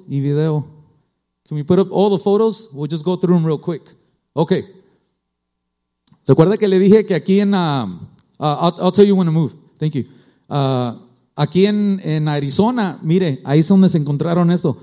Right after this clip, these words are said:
¿Cuántos dedos tiene? Uno, dos, tres, cuatro, cinco, seis. Ok. Todo eso está ahí. Mire,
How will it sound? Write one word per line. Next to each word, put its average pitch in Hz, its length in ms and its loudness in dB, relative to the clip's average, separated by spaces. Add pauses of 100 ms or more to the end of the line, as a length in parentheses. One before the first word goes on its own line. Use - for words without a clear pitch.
(100)
¿Cuántos 170 320 2
dedos 185 300 2
tiene? 185 320 0 (400)
Uno, 147 240 -2
dos, 147 220 -2
tres, 147 200 -4
cuatro, 139 220 -8
cinco, 147 180 -6
seis. - 560 -4 (880)
Ok. 120 200 -4 (800)
Todo 196 260 2
eso 247 140 -4
está 208 180 -6
ahí. 202 300 -2 (420)
Mire, 165 1000 2